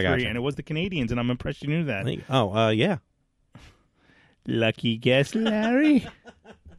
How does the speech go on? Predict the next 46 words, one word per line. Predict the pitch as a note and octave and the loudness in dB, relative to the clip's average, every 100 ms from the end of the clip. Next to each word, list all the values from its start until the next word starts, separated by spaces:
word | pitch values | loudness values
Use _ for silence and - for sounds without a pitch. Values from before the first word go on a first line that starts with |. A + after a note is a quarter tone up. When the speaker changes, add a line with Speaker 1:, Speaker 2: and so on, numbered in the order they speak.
| - _ - - _ _ - | -20 _ -20 -20 _ _ -6
Speaker 1:
But, | C#3 C3 - | -4 -4 -6
uh, | C#3 C3+ C#3+ | -4 -2 -2
you | G3+ A#3 | -2 0
know, | A3 | 2
it's | G#3 | 4
funny | B3+ A#3 | 4 4
looking | G3+ A3+ A#3 | 4 4 4
back | G#3 G#3 G#3+ | 4 4 2
on | G#3 G3+ | 0 0
it. | G3+ - _ _ _ _ | -2 -4 _ _ _ _
You | E3+ | 0
know, | E3 D3 C3 | 2 0 -2
I've | C#3 | -4
done, | D3+ E3 D#3+ D#3 D3 | 0 2 2 0 -4
we've | - E3 D#3 | -4 -4 0
done, | D#3+ D#3 D3 | 0 2 0
uh, | C#3+ C3+ C3+ B2+ A#2+ | -2 -4 -4 -6 -6
actually, | - F#3 F3 | -4 0 2
me | G3+ | 4
and | G3 G3 | 4 4
my | C#3+ | 0
dad, | A#2+ A2 A#2+ | 2 0 0
you | D#3+ | -2
know, | D3+ D3 - | -4 -6 -10
uh, | D#3 C#3 - | -8 -8 0
kinda | F3+ | 4
wanna | F3 E3+ | 6 6
get | D#3+ | 6
your | D3 | 4
thoughts | - D#3+ D3 - | 4 4 4 2
on, | C#3 B2+ B2 - _ _ _ | 0 0 -2 -6 _ _ _
you | - C#3+ | -2 0
know, | A#2+ | 2
like, | B2 - | -2 0
down | C#3+ C#3 | 2 4
Speaker 2:
You | |
Speaker 1:
the | C#3 | 4
Speaker 2:
mean | B2 | 4
Speaker 1:
road. | C3 C3 C3 C3 B2+ | 6 6 6 4 2
Speaker 2:
your | A#2 | -2
dad, | A2 A2+ G#2+ G#2+ | 0 -2 -2 -8
your, | C3 A#2 | -10 -8
my | G#2+ | -8
dad | G#2 G#2 G#2 | -8 -10 -10
and | A2 | -10
I? | A2+ | -10